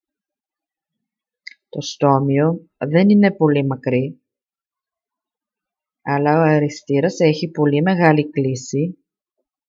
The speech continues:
έτσι ώστε η ροή του νερού να πέφτει μέσα στο νεροχύτη.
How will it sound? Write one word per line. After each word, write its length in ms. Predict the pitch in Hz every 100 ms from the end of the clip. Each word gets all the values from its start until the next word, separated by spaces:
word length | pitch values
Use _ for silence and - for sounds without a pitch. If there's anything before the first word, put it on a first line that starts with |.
| _ _ _ _ _
έτσι 380 | - 131 - 190
ώστε 480 | 160 156 - 156 165
η 80 |
ροή 260 | 165 143 139
του 120 | 180
νερού 280 | 196 180 156
να 120 | 175
πέφτει 380 | 170 208 - 208
μέσα 300 | 160 160 165
στο 200 | 160 165
νεροχύτη. 760 | 160 151 151 143 139 120 123